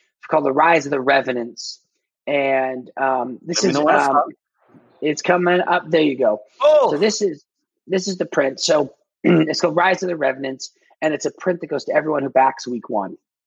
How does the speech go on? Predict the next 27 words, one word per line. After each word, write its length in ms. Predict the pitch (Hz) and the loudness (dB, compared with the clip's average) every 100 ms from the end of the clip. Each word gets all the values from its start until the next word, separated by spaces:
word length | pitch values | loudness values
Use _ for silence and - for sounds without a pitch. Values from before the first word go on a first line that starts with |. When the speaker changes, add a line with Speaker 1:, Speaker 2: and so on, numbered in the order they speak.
| _ _ _ _ - - | _ _ _ _ -16 -2
Speaker 1:
Um, 280 | - 135 139 | 2 2 0
for 120 | - | 2
only 180 | 170 170 | 4 4
the 60 | 151 | 2
back, 260 | 156 151 - | 2 2 0
only 220 | 160 160 | 0 2
the 100 | 165 | 0
week 160 | 147 147 | -2 -4
one 160 | 143 143 | -4 0
backers 380 | 139 - 180 - | 0 0 -4 -2
get 180 | 185 | -2
this. 280 | 185 170 - _ _ _ - | 0 -2 -4 _ _ _ -10
Speaker 2:
Wow. 120 | 98 | -6
Speaker 1:
It's 140 | 98 | -4
this 120 | 139 120 | -6 -4
beautiful, 320 | 156 151 - - - 139 | -2 -2 -4 -18 -12 -2
beautiful 320 | 175 160 151 | 0 0 -2
piece. 400 | 170 165 143 - _ _ _ | 0 0 -2 -6 _ _ _
And, 240 | 156 139 143 | 0 2 2
and 160 | 165 | 2
this 140 | 226 226 | 2 2
one 100 | 165 | 0
is 60 | |
colored 420 | - 170 160 143 147 | 2 2 2 0 -2
by 200 | 139 139 | -2 -2
Mike 200 | 143 - | -6 -6
Spicer, 500 | 117 120 - 113 | -6 -6 -8 -12